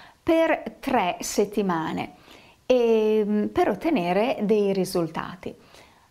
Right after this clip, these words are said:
Ecco la preparazione, come devi fare la preparazione. Allora, prendi cinquanta grammi di foglie essiccate di bardana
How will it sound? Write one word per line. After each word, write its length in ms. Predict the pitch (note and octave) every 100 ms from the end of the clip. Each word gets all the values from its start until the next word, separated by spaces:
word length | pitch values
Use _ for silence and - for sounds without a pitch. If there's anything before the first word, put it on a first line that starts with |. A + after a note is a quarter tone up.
| _ _ -
Ecco 520 | F#4 G4 - G4 -
la 340 | G#3+ G3 F3+ F3+
preparazione, 800 | A#3 A3+ G3 F#3 F#3+ F3+ E3+ F#3
come 240 | C#4 B3+
devi 180 | F3+ F#3
fare 300 | F#3 F3+ G#3+
la 120 | A3+
preparazione. 960 | - G3+ F#3 F#3 F#3 - E3+ D#3+ - - - - - - -
Allora, 340 | E4 A#3 F#3+
prendi 500 | F#3+ C4+ G#3+ F3 F#3
cinquanta 840 | - A3 A3+ E4 G4 G4 - A3+ -
grammi 840 | G3 F#3+ F3 F3 G3+ G#3 A#3 C#4+ C#4+
di 160 | G#3+ D4+
foglie 600 | C#4+ G#3 G3 G#3+ B3 -
essiccate 680 | D#4 - F4+ G3 F#3 A3+ G3+
di 140 | F#3+
bardana 800 | E3+ F#3 F3+ F3+ F3 F3+ F#3